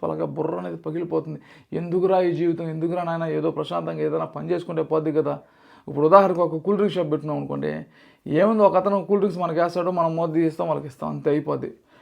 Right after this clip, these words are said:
బ్రెయిన్కి ఎటువంటి, ఆ, టెన్షన్ గిన్షన్ అటువంటి ఏమీ కూడా ఉండవు.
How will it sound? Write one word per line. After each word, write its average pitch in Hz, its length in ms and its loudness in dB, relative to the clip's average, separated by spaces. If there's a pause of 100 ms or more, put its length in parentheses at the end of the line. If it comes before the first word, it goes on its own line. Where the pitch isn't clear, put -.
(140)
బ్రెయిన్కి 170 640 6
ఎటువంటి, 160 920 0 (1000)
ఆ, - 80 -4
టెన్షన్ 165 440 -2
గిన్షన్ 165 360 -4
అటువంటి 151 340 0
ఏమీ 151 300 -2
కూడా 156 180 4
ఉండవు. 135 440 -2